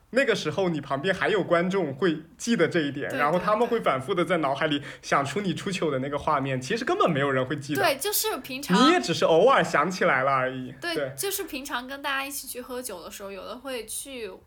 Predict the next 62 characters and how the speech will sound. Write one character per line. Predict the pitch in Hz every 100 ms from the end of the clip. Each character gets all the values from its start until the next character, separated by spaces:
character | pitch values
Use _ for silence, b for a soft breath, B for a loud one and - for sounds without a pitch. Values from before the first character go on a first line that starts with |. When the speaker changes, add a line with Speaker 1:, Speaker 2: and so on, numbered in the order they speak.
| _ _ -
Speaker 2:
呃， | 208 202
有 | 185 196
的 | 285
时 | 285
候 | 262
会 | 277
去 | 262 269
玩 | 208 190 196
Never | 214 226 254
Have | 247 214
I | 202 202 -
Ever | 208 214
嘛， | 170 - b b b
就 | 240
是 | 240
我 | 233 202 185
从 | - 196
来 | 214
没 | 214
有 | 214 185
干 | 214 208
过 | 160
什 | 143 131
么。 | 123 -
Speaker 1:
嗯。 | b b -
Speaker 2:
然 | -
后 |
如 | 294
果 | 311 247
是 | -
跟 | 254 269
熟 | - 202
的 | 226
朋 | 226 202
友 | 202
一 | 208
起 | 202
玩， | 180 180
有 | 196 185
的 | 226
时 | 220
候 | 226
可 | 226
能 | 180
会， | 202 220
就 | 214 220 202 - _ _
会 | - - 233
被 | 220 226
问 | 208 254 220
到， | 262
或 | 220 233
者 |
是 | 220 -
真 | 233
心 | 247 247
话 | 247
大 | 240
冒 | 226 240
险 | - -
的 | 202
时 | 214
候， | 202